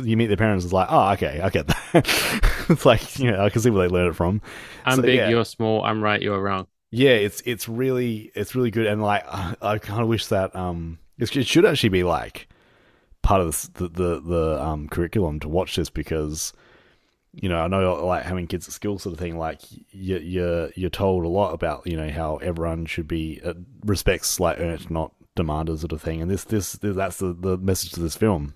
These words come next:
Speaker 1: It's like, be nice, be kind.
Speaker 2: Yeah.
Speaker 1: Be, do, do good things.
Speaker 2: And if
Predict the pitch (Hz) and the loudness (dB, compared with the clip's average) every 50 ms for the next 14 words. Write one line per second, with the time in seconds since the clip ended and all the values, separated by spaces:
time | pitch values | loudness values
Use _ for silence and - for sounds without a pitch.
0 | - - 95 87 80 78 71 73 71 - - - - - - - - - _ _ | -12 -8 -6 -4 -2 -2 -4 -4 -4 -8 -12 -20 -20 -20 -20 -20 -20 -20 _ _
1 | _ _ _ _ _ _ - - 98 92 92 104 107 90 - - - - - - | _ _ _ _ _ _ -2 2 2 4 4 4 4 2 0 -2 -4 -4 -6 -6
2 | - _ _ _ - 92 82 - - 90 95 87 69 73 78 - _ _ _ _ | -10 _ _ _ -4 -4 -2 -2 -2 -2 -2 -2 -4 -8 -12 -14 _ _ _ _
3 | _ _ _ _ _ _ - - 110 110 101 87 _ _ _ _ _ - - 87 | _ _ _ _ _ _ -12 -8 -8 -6 -8 -8 _ _ _ _ _ -2 -2 -2
4 | 82 85 - - 87 - 95 90 87 87 - - 92 87 76 67 71 - - _ | -2 -2 -10 -12 -6 -4 -4 -2 -2 -4 -4 -6 -8 -8 -8 -12 -16 -20 -20 _
5 | _ - 127 127 131 127 117 107 | _ -2 0 2 2 2 0 -2